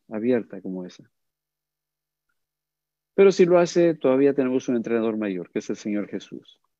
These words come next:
A veces en mi trabajo como médico me he visto frente a situaciones que nadie sabe,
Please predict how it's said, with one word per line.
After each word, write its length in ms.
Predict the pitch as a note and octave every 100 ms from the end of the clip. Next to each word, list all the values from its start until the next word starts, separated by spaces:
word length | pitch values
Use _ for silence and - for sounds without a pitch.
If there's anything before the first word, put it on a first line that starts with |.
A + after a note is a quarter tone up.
| _ _ _ _ _ _ _ _ _ _ _ _ _ _ _ _ -
A 100 | E3
veces 220 | A3 F3
en 100 | D#3+
mi 120 | C3
trabajo 420 | C3 C#3+ D3+ D3
como 220 | B2+ B2
médico 440 | A#2 C3 C3 A2+ A#2
me 120 | A#2
he 40 |
visto 460 | B2 B2+ - C3+ B2
frente 320 | - B2+ B2+
a 20 |
situaciones 680 | B2 A#2 A2 - B2+ B2 A#2
que 180 | _ A2
nadie 540 | G#2+ A2+ B2+ B2+ B2
sabe, 500 | A2+ A#2+ A#2+ A#2+ A#2+